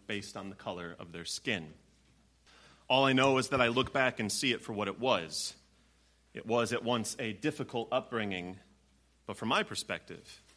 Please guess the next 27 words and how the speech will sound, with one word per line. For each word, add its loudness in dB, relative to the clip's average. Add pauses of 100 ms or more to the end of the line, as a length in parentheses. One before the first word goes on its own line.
it -12
was -8
the -8
only -2
childhood -4 (100)
I -14
had. -10 (1400)
I 6
did 0
not 4
know 4
there -2
was -2
anything -2 (120)
shockingly -2
wrong 2
about 6
it. -4 (260)
It 2
just 4
was. -2 (680)
Some -4
people -4
were 0
poor, 4
like 0
us. 0